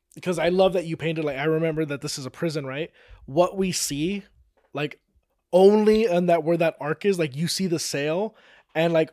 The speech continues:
when you follow your gaze upward from that shoreline,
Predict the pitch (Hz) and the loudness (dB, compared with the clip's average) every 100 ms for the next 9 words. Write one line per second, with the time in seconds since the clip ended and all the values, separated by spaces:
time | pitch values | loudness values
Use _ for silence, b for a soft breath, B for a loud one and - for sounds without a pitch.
0 | - 156 170 165 - 160 151 170 170 160 | -4 -2 -2 -2 -4 0 2 4 2 0
1 | 147 156 151 135 139 147 156 156 143 135 | -2 -4 -4 -8 -6 -4 -4 -4 -8 -8
2 | - 131 135 151 170 202 | -10 -8 -6 -6 -6 -8